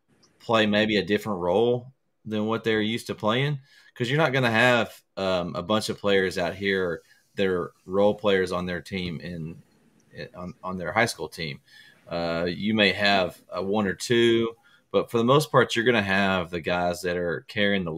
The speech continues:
load for their team. So I think it's, uh, it's gonna be a good stepping stone for them to college.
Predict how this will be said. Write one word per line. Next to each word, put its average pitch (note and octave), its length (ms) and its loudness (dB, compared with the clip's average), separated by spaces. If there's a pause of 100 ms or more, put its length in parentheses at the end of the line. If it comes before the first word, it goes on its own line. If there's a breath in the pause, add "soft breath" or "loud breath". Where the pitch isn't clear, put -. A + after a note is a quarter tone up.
load F2 360 -2
for - 100 -14
their E2+ 180 -6
team. F2 360 -4 (400)
So F#2 440 -2 (380)
I G#2+ 120 4
think A2+ 220 2
it's, - 300 -4 (100)
uh, E2 460 -2 (920)
it's - 240 -4
gonna C#3 220 4
be A#2 180 4
a G2+ 160 6
good G#2+ 580 2
stepping G#2 540 -2
stone G#2 320 -2
for G2 120 -8
them F#2 120 -6
to E2 80 -6
college. F#2 500 0